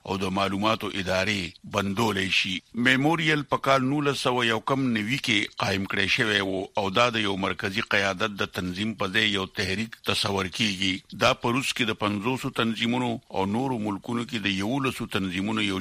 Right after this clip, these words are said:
شریک تنظیم دی. د میموریل بین الاقوامي څانګه د شوروي اتحاد په دور کې د شوو جرایمو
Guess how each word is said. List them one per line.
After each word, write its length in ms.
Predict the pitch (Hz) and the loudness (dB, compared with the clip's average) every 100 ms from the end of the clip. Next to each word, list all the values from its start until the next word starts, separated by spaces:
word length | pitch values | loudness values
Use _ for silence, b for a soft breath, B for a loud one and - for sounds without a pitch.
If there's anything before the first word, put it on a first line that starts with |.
| - | 0
شریک 280 | 98 104 - - | 0 -2 -4 -4
تنظیم 360 | 104 92 107 104 95 | -2 0 0 0 2
دی. 120 | 92 95 - 92 | 0 0 -4 -2
د 100 | 104 | 2
میموریل 540 | 107 110 143 143 135 123 113 | 2 2 2 2 0 0 2
بین 200 | 104 101 | 4 4
الاقوامي 440 | 104 - 107 104 123 | 2 0 0 2 2
څانګه 400 | - 123 123 117 107 | 2 2 2 0 0
د 100 | 101 | -2
شوروي 400 | 104 92 98 123 113 | -2 0 0 0 -2
اتحاد 440 | - 107 104 107 - | -2 0 0 0 -4
په 140 | 95 | 0
دور 220 | 101 113 110 | 0 0 0
کې 360 | 104 98 - 113 | -2 -2 -4 -4
د 120 | 101 - | -2 0
شوو 260 | 117 120 98 | 0 -2 -2
جرایمو 480 | 98 95 101 110 | 0 2 2 0